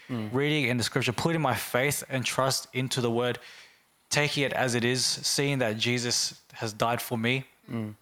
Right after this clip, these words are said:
Speaker 2: reading that and putting my faith into that, decide, making the decision, like, as these guys were saying, to believe in it, um, and letting it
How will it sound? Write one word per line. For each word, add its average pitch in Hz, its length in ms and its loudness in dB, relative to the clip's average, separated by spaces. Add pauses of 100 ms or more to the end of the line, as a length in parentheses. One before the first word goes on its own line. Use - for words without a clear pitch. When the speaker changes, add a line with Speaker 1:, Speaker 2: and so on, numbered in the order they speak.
(260)
Speaker 2:
reading 131 340 2
that 117 180 4
and 113 100 -2
putting 139 280 0
my 120 100 2
faith 123 380 -2
into 117 160 -8
that, 107 260 -4
decide, 127 400 0
making 135 300 0
the 123 80 2
decision, 120 400 -2
like, 104 160 -8
as 110 160 -4
these 113 160 -4
guys 113 160 -2
were 110 60 -6
saying, 113 240 -4
to - 120 -14
believe 113 400 -2
in 110 120 -2
it, - 80 -10 (540)
um, 113 280 0
and 120 180 -2
letting 127 240 2
it 113 120 -2